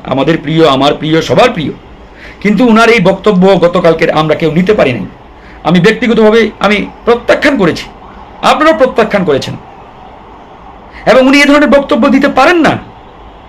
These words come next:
কারণ ওনার বক্তব্যটা দেওয়ার আগে বুঝতে হবে এই বক্তব্য ছাত্র জনতার বক্তব্য কিনা, বাংলাদেশের জনগণের বক্তব্য কিনা।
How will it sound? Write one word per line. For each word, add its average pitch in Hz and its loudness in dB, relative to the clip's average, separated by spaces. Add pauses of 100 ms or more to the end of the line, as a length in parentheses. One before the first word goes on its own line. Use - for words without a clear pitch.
(180)
কারণ 247 2
ওনার 277 2
বক্তব্যটা 240 2
দেওয়ার 247 4
আগে 247 2
বুঝতে 240 2
হবে 202 4 (240)
এই 262 2
বক্তব্য 226 2
ছাত্র 226 0
জনতার 214 2 (340)
বক্তব্য 180 0
কিনা, 120 -6 (460)
বাংলাদেশের 208 2
জনগণের 294 2
বক্তব্য 185 0
কিনা। 143 -6